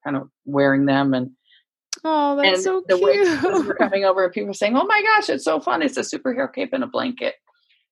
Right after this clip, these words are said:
Speaker 1: And then my sister started getting some response from friends saying how fun they were. But it was, that was really bothering me, the neckband thing. And I thought, you know, it just, it was too heavy a bl-, a blanket to wear a neckband with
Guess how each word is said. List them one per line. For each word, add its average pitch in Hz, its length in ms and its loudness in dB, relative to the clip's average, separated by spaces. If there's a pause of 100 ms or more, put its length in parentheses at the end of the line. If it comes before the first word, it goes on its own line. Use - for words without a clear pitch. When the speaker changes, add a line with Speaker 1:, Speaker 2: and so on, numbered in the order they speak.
(180)
Speaker 1:
And 202 360 0
then 226 200 4
my 269 120 2
sister 247 420 -2
started 226 460 -2
getting 214 300 -4
some 214 200 -6
response 214 540 0
from 202 200 -6
friends 202 420 -2
saying 208 180 -6
how 185 220 -6
fun 196 160 -2
they 196 100 -4
were. 196 300 0 (560)
But 196 360 4
it 180 160 4
was, 180 240 0 (180)
that 175 200 4
was 165 160 -2
really 175 220 2
bothering 143 480 2
me, 131 140 0
the 127 120 -4
neckband 123 680 -6
thing. 107 320 -8
And 131 140 -2
I 131 160 -4
thought, 151 240 -2
you 143 100 0
know, 143 380 0 (220)
it 160 100 -2
just, 180 320 0
it 170 60 2
was 170 160 0
too 214 180 0
heavy 165 320 2
a 170 60 0
bl-, 170 260 -4
a 151 100 0
blanket 160 420 -2
to 147 100 -6
wear 147 180 0
a 147 60 0
neckband 175 560 -4
with 185 320 0